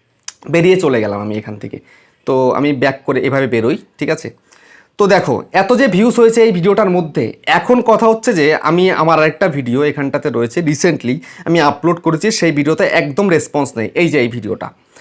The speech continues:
একদিন হয়েছে মাত্র, ঠিক আছে? এই দু-, দুদিন হয়ে গেছে। দেখো এই ভিডিওটার রেসপন্স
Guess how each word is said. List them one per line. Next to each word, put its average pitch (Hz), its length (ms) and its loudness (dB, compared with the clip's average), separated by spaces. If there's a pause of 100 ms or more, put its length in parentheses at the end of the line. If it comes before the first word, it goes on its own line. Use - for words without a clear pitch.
(240)
একদিন 156 320 2
হয়েছে 131 320 0
মাত্র, 113 240 -6 (420)
ঠিক 185 160 2
আছে? 160 120 -2 (400)
এই 156 60 2 (160)
দু-, 175 220 2
দুদিন 190 300 2
হয়ে 135 200 2
গেছে। 107 160 -4 (100)
দেখো 165 240 0
এই 147 100 0
ভিডিওটার 180 360 2
রেসপন্স 190 300 -2